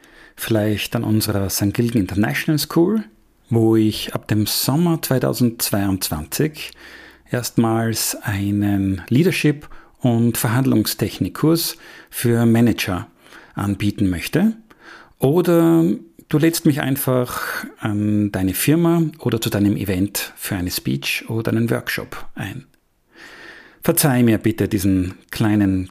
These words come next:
Cliffhanger. Ich kann dir nur sagen, dass ich bis heute nicht ganz sicher bin, was damals die richtige Entscheidung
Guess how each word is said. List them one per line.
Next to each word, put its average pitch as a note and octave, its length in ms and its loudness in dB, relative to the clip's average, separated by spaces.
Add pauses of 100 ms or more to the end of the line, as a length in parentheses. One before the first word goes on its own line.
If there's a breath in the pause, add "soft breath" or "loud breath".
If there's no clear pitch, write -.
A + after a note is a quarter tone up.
Cliffhanger. D3 720 2 (1500 soft breath)
Ich - 420 -4
kann - 160 -2
dir G#2 80 2
nur C3 140 4
sagen, B2+ 380 2
dass A2+ 160 -2
ich G2+ 120 -6
bis - 220 -6
heute - 280 -4
nicht D3+ 440 -2 (120)
ganz E3 380 -2
sicher D3 380 -4
bin, E3+ 420 0 (500)
was - 380 -4
damals G#2 720 -4 (720 soft breath)
die G2+ 100 -2
richtige B2 400 0
Entscheidung C3 540 0